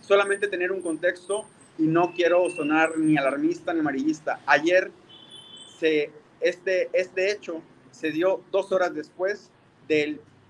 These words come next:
primer año de gobierno de Morena en Tamaulipas. Eh, el gobernador estaba en Victoria dando su primer, su informe de gobierno del primer año, y esto sucede en el sur de Tamaulipas.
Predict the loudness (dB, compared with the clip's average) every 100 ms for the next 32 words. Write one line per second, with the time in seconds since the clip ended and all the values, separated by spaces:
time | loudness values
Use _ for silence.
0 | -8 -2 0 2 2 2 -4 -4 -2 -2
1 | -2 -2 -4 -4 -2 -2 -2 -4 -4 -6
2 | -6 -4 -4 -6 -20 _ _ _ _ _
3 | _ _ -4 -2 0 0 0 -2 -2 0
4 | 4 4 4 2 2 2 0 0 -4 -2
5 | 0 0 -2 -6 -12 -20 _ _ 2 2
6 | 2 -6 -8 -8 -6 -4 -2 2 2 2
7 | 0 0 0 2 2 0 -2 2 2 2
8 | -2 -12 -18 -20 -20 _ _ _ _ -6
9 | -4 -2 -2 -4 -12 -2 2 2 2 -10
10 | 0 2 2 0 -2 -4 -2 0 0 -2
11 | -2 -2 -2 -6